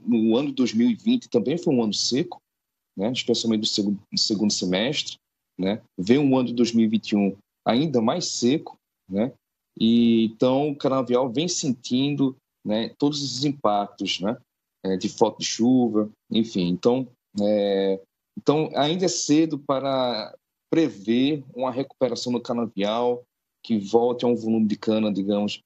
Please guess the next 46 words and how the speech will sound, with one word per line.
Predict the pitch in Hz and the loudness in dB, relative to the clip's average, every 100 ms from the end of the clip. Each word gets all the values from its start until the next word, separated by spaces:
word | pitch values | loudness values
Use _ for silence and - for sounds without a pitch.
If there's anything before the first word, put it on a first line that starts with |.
| _ | _
semelhante | - - 131 123 107 117 123 | -6 0 2 2 2 2 0
ao | 117 | -2
que | - 117 | 0 2
enxergamos | 117 - 104 92 101 110 113 | 2 2 -2 -2 0 0 0
no | - 107 | 0 0
ano | 107 | 0
de | |
dois | 107 104 | 0 0
mil | 104 107 | 2 0
e | 92 85 | 0 -2
vinte | 107 131 - | 0 0 0
e | 104 | 0
vinte | 117 - | 0 2
e | 104 | 2
um, | 107 90 - _ _ _ | 2 0 -8 _ _ _
né? | - 95 - - - - _ | -4 -4 -4 -12 -20 -20 _
Então, | 120 117 - _ _ _ | 2 2 -4 _ _ _
no | - 117 | 2 4
ano | 120 | 4
dois | 117 107 | 0 2
mil | 117 | 2
e | 113 | 2
vinte | 104 120 110 | 2 0 0
e | |
vinte | 104 - | -4 0
e | 107 | 0
um, | 107 101 - - | 0 -2 -10 -2
moemos, | 113 113 110 110 104 - _ _ _ | 2 2 2 2 0 -4 _ _ _
na, | 113 110 | -2 -2
no | |
Centro-Sul, | 117 135 - 107 - 127 | -2 -2 -2 -2 2 2
né, | 104 110 - | 2 -2 -4
em | 104 | -2
destaque, | 98 101 - 101 98 - 101 | 0 0 -2 -2 -4 -6 -4
moeu | 107 107 110 - _ _ _ _ _ _ | 0 2 0 -4 _ _ _ _ _ _
em | 120 | -2
torno | 110 113 | 2 2
de | 110 | 2
seiscentos | 104 - 123 - 113 107 | -2 0 0 0 0 0
e | 101 | -2
cinco | - 104 107 | -2 0 2
milhões | 104 101 101 | 2 2 0
de | |
toneladas | - 98 95 87 | 0 -2 -2 -4
de | |
cana, | - 110 139 156 151 | -2 0 2 0 -2